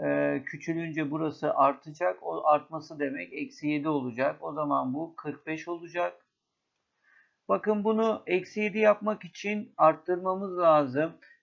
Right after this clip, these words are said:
Bir basamakta eksi üç olur. Eksi dört,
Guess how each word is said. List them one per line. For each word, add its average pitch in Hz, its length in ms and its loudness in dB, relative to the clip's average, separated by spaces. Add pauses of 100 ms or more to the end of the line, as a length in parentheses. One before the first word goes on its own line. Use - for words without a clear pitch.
Bir 202 260 -2
basamakta 185 920 4
eksi 147 380 -2
üç 165 260 -4
olur. 185 360 2 (1160)
Eksi 156 480 0
dört, 175 380 2